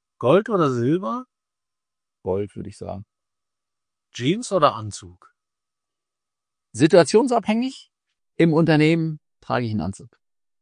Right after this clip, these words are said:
Speaker 1: Auto oder Fahrrad?
Speaker 2: Auto.
Speaker 1: Buch oder Hörbuch?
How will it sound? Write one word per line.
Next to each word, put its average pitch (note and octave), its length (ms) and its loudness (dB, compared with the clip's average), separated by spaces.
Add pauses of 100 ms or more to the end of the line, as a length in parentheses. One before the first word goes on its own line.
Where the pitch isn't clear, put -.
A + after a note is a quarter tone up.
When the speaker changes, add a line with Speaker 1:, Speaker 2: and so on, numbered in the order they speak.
(540)
Speaker 1:
Auto F3 380 0
oder A#2+ 180 0
Fahrrad? D3+ 600 -6 (440)
Speaker 2:
Auto. C#3 380 -6 (1120)
Speaker 1:
Buch C3+ 380 -2
oder G#3 220 2
Hörbuch? G2+ 680 0